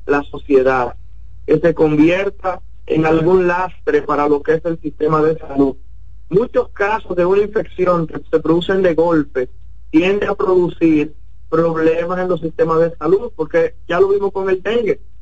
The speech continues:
Un grupete de gente asistiendo a las emergencias, un grupete de gente de que tenía que ser hospitalizado.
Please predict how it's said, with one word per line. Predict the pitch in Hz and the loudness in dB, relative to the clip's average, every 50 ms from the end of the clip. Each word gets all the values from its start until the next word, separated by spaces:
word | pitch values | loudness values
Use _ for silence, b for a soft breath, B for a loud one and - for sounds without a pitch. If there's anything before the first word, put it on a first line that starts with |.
| - - - - - - - - - - | -14 -14 -14 -14 -14 -14 -14 -4 0 0
Un | 202 247 254 262 | 2 2 0 0
grupete | 262 254 240 - 220 226 220 233 220 | -2 -4 -2 0 0 0 2 2 2
de | 214 202 185 | 2 2 0
gente | 196 196 196 196 190 | 0 -2 0 0 0
asistiendo | 180 170 160 151 - - 165 170 175 180 | 2 2 0 0 2 2 2 2 2 2
a | 175 | 0
las | 175 165 - | 0 -2 -4
emergencias, | - 165 165 151 139 143 151 147 139 - 135 127 135 | -2 0 0 0 0 0 0 0 2 0 0 0 2
un | 180 185 202 202 | 2 4 4 4
grupete | 196 - - 202 202 196 196 | 2 2 2 0 2 2 2
de | 196 190 175 | 0 0 0
gente | 180 190 190 190 190 | 0 -2 0 0 2
de | 185 180 | 2 2
que | 180 175 | 0 -2
tenía | 165 - - 170 170 170 175 180 | -4 -2 0 0 2 2 0 0
que | 180 180 165 | 0 -2 -2
ser | - - 180 | -2 -2 -4
hospitalizado. | 170 - 180 185 175 165 165 160 160 - 160 156 156 143 - - | -2 0 0 0 2 2 2 2 2 2 0 -2 0 -2 -2 -4